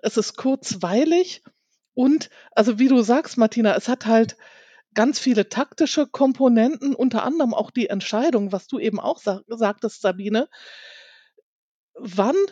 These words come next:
gehe ich als, ähm, als Verräterin einfach voll auf die Zwölf? Und es ist mir dann egal, ob die anderen wissen, dass ich der Verräter bin,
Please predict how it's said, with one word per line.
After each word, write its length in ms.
gehe 180
ich 380
als, 380
ähm, 400
als 200
Verräterin 880
einfach 360
voll 260
auf 180
die 160
Zwölf? 480
Und 180
es 100
ist 160
mir 120
dann 200
egal, 500
ob 200
die 120
anderen 420
wissen, 280
dass 160
ich 140
der 120
Verräter 480
bin, 240